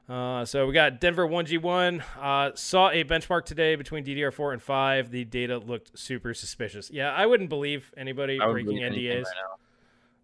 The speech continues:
Speaker 2: Nope.
Speaker 1: Uh-uh. I would not do that. Um, the C P U has P C I E five. The I M C supports both D D R four, yeah, and five.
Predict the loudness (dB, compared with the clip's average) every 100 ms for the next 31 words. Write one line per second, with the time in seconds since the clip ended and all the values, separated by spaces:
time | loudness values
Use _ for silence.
0 | -12 -8 -6 -8 -18 _ _ _ _ _
1 | _ _ _ _ _ _ _ _ _ _
2 | -16 -14 -12 -12 -12 -12 -8 -8 -10 -12
3 | -12 -10 -10 -10 -12 -16 -16 -12 -10 -6
4 | -4 -2 -2 -2 -4 -4 -10 -6 -6 -8
5 | -4 0 2 2 2 0 -2 -4 -4 -6
6 | -8 -10 -10 -10 -8 -10 -12 -12 -10 -10
7 | -10 -10 -10 -10 -14 -16 -16 -18 _ -10
8 | -8 -8 -4 0 2 2